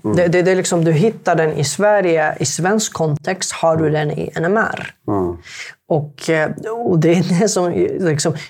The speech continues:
Speaker 2: när jag försöker att förklara det här, då framstår jag som extrem.
Speaker 1: Mm.
Speaker 2: Men jag menar att det är verkligheten som är extrem.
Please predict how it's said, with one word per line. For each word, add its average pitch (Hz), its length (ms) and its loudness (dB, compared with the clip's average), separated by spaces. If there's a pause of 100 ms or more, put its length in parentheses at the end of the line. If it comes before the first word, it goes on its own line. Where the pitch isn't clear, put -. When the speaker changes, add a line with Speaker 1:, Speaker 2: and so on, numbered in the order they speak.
Speaker 2:
när 156 120 0
jag 208 140 2
försöker 190 460 0
att 151 80 -2
förklara 214 720 0
det 196 80 2
här, 135 380 -4 (300)
då 202 100 2
framstår 165 640 -2
jag 160 600 0 (160)
som 160 280 -4
extrem. - 680 -4
Speaker 1:
Mm. 104 180 0 (240)
Speaker 2:
Men 143 140 0
jag 214 180 2
menar 214 240 2
att 151 180 -4
det 143 140 0
är 143 40 0
verkligheten 175 1080 0
som - 220 -6
är - 100 -6
extrem. - 540 -8